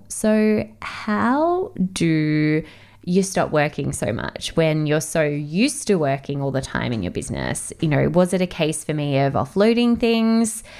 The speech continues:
What did that look like? So, um, there were two things that occurred here. The first thing was that this tied in with me having additional support coach help in this round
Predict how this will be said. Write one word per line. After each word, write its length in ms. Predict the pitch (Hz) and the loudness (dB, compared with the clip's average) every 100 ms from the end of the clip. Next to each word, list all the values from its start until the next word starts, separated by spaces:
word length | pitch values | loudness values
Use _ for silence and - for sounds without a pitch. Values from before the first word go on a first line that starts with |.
| - - - | -20 -16 -6
What 260 | 180 220 | 2 4
did 140 | 233 214 | 4 2
that 240 | 160 - | 0 0
look 180 | 120 - | -6 -6
like? 240 | 73 - | -6 -8
So, 300 | - 180 175 | -2 0 2
um, 180 | 170 - - | 0 -4 -2
there 180 | 214 | 2
were 80 | 233 | 2
two 320 | 233 - 269 | 0 -2 -2
things 300 | 339 202 185 | 2 2 2
that 100 | 170 | 0
occurred 340 | 160 - - - | -4 -4 -4 -4
here. 380 | - 50 175 - - - | -4 -2 -4 -10 -18 -10
The 160 | 175 214 | 0 0
first 460 | 214 214 254 285 | 2 2 2 0
thing 320 | - 165 147 147 | -2 0 0 0
was 200 | 156 156 | -2 0
that 360 | 143 143 - - - - - - | 0 0 -2 -8 -20 -20 -16 2
this 300 | 220 247 - | 2 2 -2
tied 400 | - 320 320 320 | -6 0 0 2
in 520 | - 175 151 151 147 - | 4 4 4 2 0 -4
with 340 | 147 147 156 | -2 -2 0
me 400 | 147 143 139 139 | -2 0 2 0
having 720 | 139 - 143 143 139 139 131 | -2 -2 0 2 2 0 -2
additional 800 | 156 - - 160 - 170 170 170 - | -6 -6 -4 -2 0 2 2 0 -2
support 500 | - 175 - 147 - | -4 -4 0 0 0
coach 300 | 143 147 - | -2 -4 -4
help 400 | - 143 - - - - - _ 170 | -2 0 0 -6 -10 -16 -20 _ 0
in 160 | 165 | 2
this 200 | 147 - | 0 -2
round 380 | 143 139 139 | 0 2 2